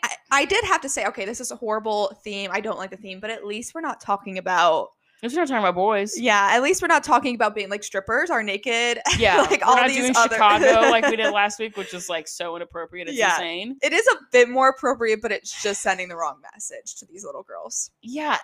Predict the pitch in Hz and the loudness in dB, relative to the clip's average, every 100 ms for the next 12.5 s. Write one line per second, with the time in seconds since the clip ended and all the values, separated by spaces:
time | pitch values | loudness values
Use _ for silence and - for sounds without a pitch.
0 | - 349 349 240 220 - _ _ _ _ | -2 0 0 -2 -6 -14 _ _ _ _
1 | _ _ _ _ _ - - 262 - - | _ _ _ _ _ -20 -6 -6 -6 -14
2 | _ - 262 - 254 277 294 247 - 247 | _ -6 -6 -6 -4 -4 -2 -4 -4 -8
3 | 214 - 247 208 220 202 - 202 202 214 | -8 -10 -10 -8 -6 -8 -4 -6 -6 -4
4 | 233 262 254 220 - 185 180 170 165 170 | 0 2 0 -2 -2 2 2 0 -4 -10
5 | _ _ _ _ _ - 233 262 - - | _ _ _ _ _ -4 -4 -4 -10 -10
6 | 254 285 294 254 220 202 185 190 190 175 | -4 -2 0 -2 0 0 0 -4 0 0
7 | 175 156 - - 185 175 - 196 190 175 | 0 -4 -8 -4 -4 -4 -2 2 2 2
8 | 165 151 - _ 208 196 - 240 233 208 | -4 -4 -10 _ -10 -10 -8 -4 -2 -2
9 | 190 180 180 - 185 180 - 175 156 180 | 0 0 -2 -2 -2 -2 -6 -6 -6 -6
10 | 185 180 185 - 185 180 170 160 - 185 | -6 -6 -10 -10 -10 -4 -2 -2 -4 -10
11 | 170 160 156 - 185 170 170 151 165 190 | -6 -2 -2 -2 -4 -4 -6 -4 -4 -2
12 | 202 214 220 240 269 | -2 0 0 -2 -4